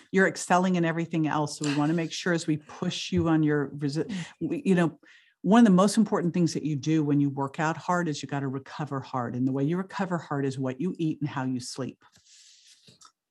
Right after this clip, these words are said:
Speaker 1: And then also look at potentially doing magnesium, because again, if we're gonna be working out like this too, magnesium becomes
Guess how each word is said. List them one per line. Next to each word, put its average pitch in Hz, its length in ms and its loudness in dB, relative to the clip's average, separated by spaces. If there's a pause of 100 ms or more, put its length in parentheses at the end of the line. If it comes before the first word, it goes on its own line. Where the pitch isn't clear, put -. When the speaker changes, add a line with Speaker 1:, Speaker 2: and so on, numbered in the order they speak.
(100)
Speaker 1:
And 196 120 8
then 202 160 6
also 185 320 4
look 165 200 0
at - 80 -4
potentially 160 480 0
doing 147 240 2
magnesium, 143 720 2
because 147 280 -2
again, 139 240 0
if 127 140 -4
we're 139 80 -6
gonna 139 100 2
be 135 140 0
working 131 320 -4
out 123 140 -6
like 135 200 -6
this 135 200 -8
too, 151 260 -2
magnesium 135 640 0
becomes 127 340 -6